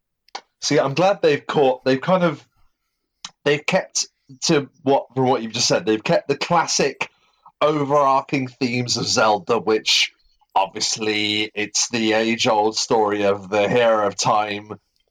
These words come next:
uh, having to return to defeat, you know, the ancient evil Ganon. But it sounds to me like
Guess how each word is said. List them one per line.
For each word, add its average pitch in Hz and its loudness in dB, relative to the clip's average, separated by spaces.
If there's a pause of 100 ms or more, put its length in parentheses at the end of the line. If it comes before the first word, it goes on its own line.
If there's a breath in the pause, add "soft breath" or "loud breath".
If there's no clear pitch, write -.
(300)
uh, 87 2
having 117 -2
to 110 0 (140)
return 110 -2
to 127 -6
defeat, 120 -6
you 117 -2
know, 107 -2
the 113 -2
ancient 107 -4
evil 107 -2
Ganon. 104 -2
But 120 -2
it 104 -12
sounds 160 -2
to 135 -6
me 123 0
like 104 -2